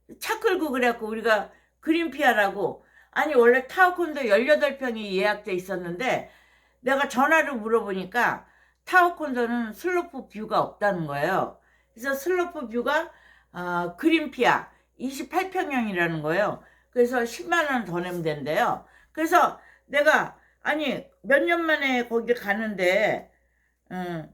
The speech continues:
그러면 내가 업그레이드 시켜달라 그랬죠. 슬로프 뷰로. 간만에 가는데. 그래서, 어,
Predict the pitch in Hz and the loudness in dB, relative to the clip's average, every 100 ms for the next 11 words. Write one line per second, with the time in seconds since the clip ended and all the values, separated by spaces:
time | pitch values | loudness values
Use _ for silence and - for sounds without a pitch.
0 | _ _ _ 311 302 302 240 - _ _ | _ _ _ 6 6 6 -2 -6 _ _
1 | _ _ - 247 254 208 131 - _ _ | _ _ 2 4 6 4 2 -8 _ _
2 | _ _ - 277 359 320 294 247 - 294 | _ _ -2 -2 2 0 0 -4 -6 -4
3 | 214 185 180 139 135 - 135 - 302 277 | 0 0 0 -4 -6 -10 -14 -10 -4 -4
4 | 269 185 135 147 - 107 - _ _ _ | -4 -12 -10 -8 -6 -8 -12 _ _ _
5 | _ - 202 226 208 170 123 - 175 170 | _ -8 -4 -2 -2 -2 -6 -6 -4 -2
6 | 143 135 143 135 - _ _ _ - 311 | -4 -4 -4 -4 -8 _ _ _ -2 0
7 | 320 294 - - _ _ _ _ _ _ | 2 2 0 -4 _ _ _ _ _ _
8 | - 175 170 156 - | -12 -8 -6 -8 -12